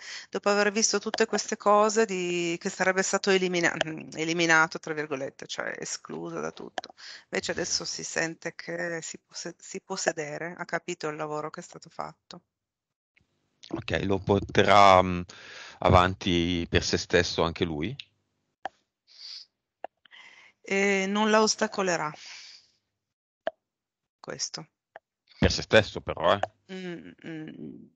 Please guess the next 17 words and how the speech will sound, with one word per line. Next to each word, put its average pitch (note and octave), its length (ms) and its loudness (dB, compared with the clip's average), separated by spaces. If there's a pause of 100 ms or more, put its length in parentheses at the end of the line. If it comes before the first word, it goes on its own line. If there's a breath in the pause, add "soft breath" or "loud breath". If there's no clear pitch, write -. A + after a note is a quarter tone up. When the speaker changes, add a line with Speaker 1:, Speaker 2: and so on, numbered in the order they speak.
(760)
Speaker 2:
Non F#2 160 -2
ostacolerà D#2+ 720 -2
Nicoletta. F#2+ 640 2 (140)
Speaker 1:
Non A3 160 0
ostacolerà A3+ 760 0 (280)
Nicoletta. D#3 840 -10 (420)
Speaker 2:
Ok, - 380 -14
vabbè, - 340 -10
già - 140 -12
Speaker 1:
Quello - 140 -14
che - 100 -16
Speaker 2:
qualcosa. - 140 -6
Speaker 1:
farà F3+ 160 0
è F#3+ 40 -2
non F3 160 -4
la E3 80 -2
ostacolerà. D#3 760 -8